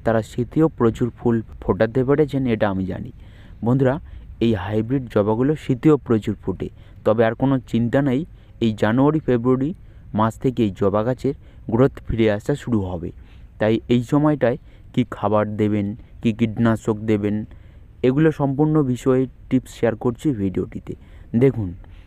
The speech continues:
এই যে জবা গাছগুলো আমার শীতে কম বেশি ভালোই ফুল দিয়েছিল, তবে এই জানুয়ারি, ফেব্রুয়ারি আসা শুরু হতেই বেশি করে ফুল ফোটা শুরু হয়েছে প্রত্যেকটি গাছে। বন্ধুরা, এই গাছে সাধারণ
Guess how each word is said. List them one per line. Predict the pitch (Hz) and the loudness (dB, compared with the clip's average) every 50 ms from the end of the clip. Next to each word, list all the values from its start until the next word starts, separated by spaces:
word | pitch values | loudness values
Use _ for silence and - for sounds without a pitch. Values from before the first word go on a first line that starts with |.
| - - - - - | -20 -20 -16 -4 -2
এই | 135 135 143 | -2 -2 2
যে | 131 165 165 | 2 2 4
জবা | 135 131 123 120 131 | 4 4 2 2 2
গাছগুলো | 127 135 135 131 123 120 135 143 143 | 2 2 0 0 0 0 2 2 2
আমার | 143 139 131 117 - - - - - - - - | 2 0 -2 -4 -6 -8 -14 -20 -20 -20 -20 -20
শীতে | - - 127 113 - 139 | -6 -6 -4 0 0 0
কম | 123 - 120 117 123 | 2 2 2 2 2
বেশি | 123 127 123 - - 143 | 2 2 0 -2 -6 -10
ভালোই | 117 101 98 110 117 131 139 135 - | -8 -6 -2 0 2 2 2 0 -2
ফুল | - - 120 123 123 120 | -6 -4 -2 -2 0 0
দিয়েছিল, | 110 104 101 98 92 - - 90 87 90 - - - - - - - - - | 0 0 0 0 -2 -4 -8 -8 -8 -10 -12 -16 -20 -20 -20 -20 -20 -4 0
তবে | - 117 117 120 117 127 160 - - - - - - - | 0 2 2 2 0 0 -2 -6 -12 -20 -20 -14 -2 0
এই | 117 113 | 0 0
জানুয়ারি, | 101 - 104 107 117 127 135 139 147 143 - | 2 2 0 2 4 4 4 2 2 0 -2
ফেব্রুয়ারি | - 123 117 117 131 139 139 139 139 | -4 -4 -2 2 2 4 4 4 2
আসা | 71 101 107 107 - 131 | 2 0 -2 -2 -6 -8
শুরু | 120 - 139 139 135 131 | -8 -6 -4 -2 0 0
হতেই | 143 143 - 135 139 165 - - - - - - - - | -2 0 0 -2 -2 -2 -6 -12 -20 -20 -20 -16 -2 2
বেশি | 120 127 120 - 147 | 2 2 4 2 0
করে | 135 147 139 139 | 2 4 2 2
ফুল | 131 - - 127 120 | 2 0 0 0 0
ফোটা | - - 110 101 - 110 | 2 0 0 2 2 0
শুরু | 104 - - 113 110 | 0 -2 -2 -2 -2
হয়েছে | 107 104 110 113 110 143 185 285 - - - - - - - | -2 -2 -4 -2 0 0 0 -2 -2 -8 -18 -20 -20 -6 0
প্রত্যেকটি | 110 110 101 - - 120 104 - - 101 | 0 0 2 2 0 0 0 0 -2 -4
গাছে। | 92 90 85 - - - - - - - - - - - - - | -4 -4 -6 -8 -12 -16 -20 -20 -20 -20 -20 -20 -20 -20 -8 -2
বন্ধুরা, | - 127 139 131 123 117 127 - - - - - - - - | 0 2 4 4 4 2 2 -2 -8 -16 -20 -20 -14 -2 0
এই | 123 139 135 | 2 2 4
গাছে | 151 151 - 160 | 2 0 0 -4
সাধারণ | - 135 123 127 135 143 156 | -4 -2 2 2 4 4 4